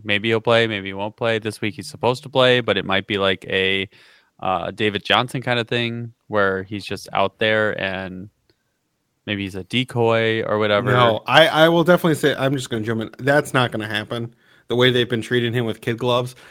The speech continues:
Speaker 2: I don't think he's coming back unless the Vikings know he's one hundred percent or at least really close to it.
Speaker 1: And
Speaker 2: Um,
Speaker 1: also, game flow might go, uh, in a different direction
Speaker 2: That
Speaker 1: where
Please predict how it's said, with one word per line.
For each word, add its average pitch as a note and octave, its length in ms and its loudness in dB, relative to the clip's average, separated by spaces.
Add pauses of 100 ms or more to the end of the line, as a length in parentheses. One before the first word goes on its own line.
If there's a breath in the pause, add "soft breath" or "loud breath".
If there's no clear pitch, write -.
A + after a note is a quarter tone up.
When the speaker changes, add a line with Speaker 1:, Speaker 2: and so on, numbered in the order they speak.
(160 loud breath)
Speaker 2:
I B2 100 2
don't C#3 220 2
think C#3 180 -4
he's B2+ 300 -8
coming B2+ 280 -4
back A2+ 280 -2
unless A2 240 -8
the A2+ 100 -10
Vikings G#2+ 560 -6
know G#2+ 220 -4
he's A2 280 -8
one G#2+ 180 -8
hundred G#2+ 260 -8
percent G#2+ 560 -8
or A2+ 120 -8
at G#2+ 60 -6
least G#2+ 240 -6
really G#2 180 -6
close G#2+ 280 -8
to A2 180 -4
it. G#2+ 180 -10 (540 soft breath)
Speaker 1:
And A#2+ 180 -2
Speaker 2:
Um, F#2 260 -8
Speaker 1:
also, C3 340 4
game A#2+ 340 0
flow C3+ 280 0
might G#2+ 240 0
go, G#2+ 420 2 (420)
uh, F#2+ 400 2
in A2+ 160 -4
a G#2 80 -2
different G2+ 300 -8
direction C3 640 -2
Speaker 2:
That D3+ 360 4
Speaker 1:
where G3+ 140 4